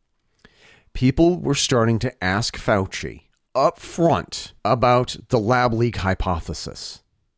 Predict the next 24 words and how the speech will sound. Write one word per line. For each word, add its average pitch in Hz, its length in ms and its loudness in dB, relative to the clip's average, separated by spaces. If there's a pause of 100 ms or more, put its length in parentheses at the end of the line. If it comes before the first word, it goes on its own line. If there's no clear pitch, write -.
(100)
This 139 200 2
is 190 140 4
even 170 240 4
before 135 400 2
Brett 107 340 0
Weinstein 107 840 -2 (400)
and 117 200 0
Yuri 135 260 2
Degan 104 400 2
did 113 200 2
their 107 220 2
episode 73 680 -4 (280)
in 98 220 -2
April 98 540 0 (100)
of 90 180 -4
last 80 440 -2
year. 87 300 0 (540)
And 151 140 2
immediately, 139 960 2 (100)
Fauci 185 520 0
goes 131 280 2
on 113 200 4
the 110 160 0
defensive, 127 800 -2